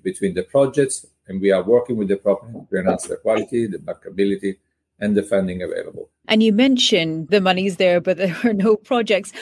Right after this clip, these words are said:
Speaker 2: What are some of the key challenges when you're looking at, uh, transition here in the region?
Speaker 1: Yeah, yeah. One we have already mentioned. So the fact
Speaker 2: Mm-hmm.
Speaker 1: that we have a fleet of, uh, of, of new coal plants. So the economic,
Speaker 2: Mm-hmm.
Speaker 1: uh, uh, to say, resistance to the change is, uh,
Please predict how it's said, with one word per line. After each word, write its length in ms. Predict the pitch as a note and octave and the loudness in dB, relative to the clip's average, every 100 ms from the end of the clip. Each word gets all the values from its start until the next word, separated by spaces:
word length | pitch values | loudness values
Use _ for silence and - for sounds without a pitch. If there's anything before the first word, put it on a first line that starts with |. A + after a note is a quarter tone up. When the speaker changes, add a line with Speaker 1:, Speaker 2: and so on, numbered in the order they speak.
| E4+ | -8
Speaker 2:
What 120 | F4 A4+ | 0 2
are 120 | A#4+ | 2
some 180 | F#4 D4 | -2 -2
of 60 | |
the 80 | A3 | -2
key 220 | B3 A#3 | 2 0
challenges 600 | A3 A#3 G#3+ B3 G#3 E3 | 0 -2 0 0 0 -2
when 100 | F3+ | -4
you're 120 | D#3+ | -4
looking 380 | E3+ G3 G3+ F3+ | -6 -2 -2 0
at, 360 | D#3 D3 D#3+ G3 | -4 -4 -6 -6
uh, 100 | D#3+ | -6
transition 600 | - E3+ E3 G3 - E3+ | -6 -6 -4 -4 -4 -6
here 260 | E3 F#3 E3 | -2 0 0
in 100 | D#3+ | -4
the 80 | D3+ | -6
region? 500 | E3 D#3 - - F#3 _ | -6 -6 -10 -10 -16 _
Speaker 1:
Yeah, 300 | - G#2 G#2 | -4 2 6
yeah. 260 | G2+ G#2+ G2+ | 6 4 -2
One 460 | G#2 A#2 A#2+ A2+ G#2+ | 2 4 4 4 4
we 100 | G#2+ | 2
have 160 | G2+ | 4
already 340 | G2+ G2 G2+ F#2 | 2 4 2 0
mentioned. 540 | F#2 F#2+ - E2+ E2 | -4 -6 -8 -12 -12
So 180 | - F#2 | -4 -2
the 100 | F2+ | -2
fact 260 | - G#2 F2+ | 2 2 2
Speaker 2:
Mm-hmm. 180 | G2+ | -2
Speaker 1:
that 140 | - - | -4 0
we 80 | G2+ | 2
have 180 | F#2+ G2+ | 2 0
a 80 | |
fleet 440 | G2 A#2 A#2 A2+ - | -2 0 0 0 -2
of, 280 | F2+ F2+ F2 | 0 0 0
uh, 240 | F2+ F#2 - | 0 -2 -4
of, 160 | G2 F#2+ | -8 -4
of 140 | F#2+ | 0
new 160 | G2+ G2 | 0 0
coal 240 | - F2+ - | -2 -6 -8
plants. 360 | E2+ C4+ C4 - - | -14 -12 -18 -20 -18
So 360 | - G2+ G2 | -2 2 4
the 140 | F#2 F2+ | 4 0
economic, 540 | - G2 G2 G2+ G2+ | 0 0 2 2 0
Speaker 2:
Mm-hmm. 920 | - G2+ F#2+ - - _ _ _ F#2+ | 0 0 0 -6 -18 _ _ _ -12
Speaker 1:
uh, 20 | |
uh, 120 | F#2+ F#2+ | -8 -8
to 140 | G2+ | -6
say, 200 | G#2 G2 | 0 2
resistance 760 | F#2 G2+ C3+ C3 - A#2+ - - | 4 2 4 2 4 2 2 -4
to 100 | G#2 | -4
the 100 | G2 | 0
change 460 | A2+ A2 A2+ G2+ | 2 4 4 2
is, 260 | F#2+ F#2 - | 2 0 0
uh, 500 | F#2+ F#2 F#2 F#2 | 0 0 -2 -2